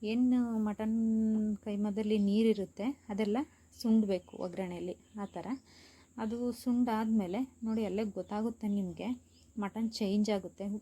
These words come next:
ಉದುರುದ್ರಾಗಿ ಉಡುಡಿಯಾಗಿರುತ್ತೆ, ಹಂಗ್-, ಹಂಗಿರುತ್ತೆ. ಅಷ್ಟು ಡ್ರೈ ಆದಮೇಲೆ ನಾವೇನು ಮಸಾಲ ಹಾಕ್ಕೊಂಡಿರ್ತೀವಿ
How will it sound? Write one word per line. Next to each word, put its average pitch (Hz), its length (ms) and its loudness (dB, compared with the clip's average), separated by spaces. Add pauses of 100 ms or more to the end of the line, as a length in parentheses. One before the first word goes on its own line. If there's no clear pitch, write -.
(100)
ಉದುರುದ್ರಾಗಿ 208 640 0
ಉಡುಡಿಯಾಗಿರುತ್ತೆ, 202 1000 0 (720)
ಹಂಗ್-, 185 320 -4 (140)
ಹಂಗಿರುತ್ತೆ. 214 760 0
ಅಷ್ಟು 262 540 -6
ಡ್ರೈ 214 300 2
ಆದಮೇಲೆ 180 460 -2
ನಾವೇನು 233 440 0
ಮಸಾಲ 226 360 -6
ಹಾಕ್ಕೊಂಡಿರ್ತೀವಿ 214 880 -4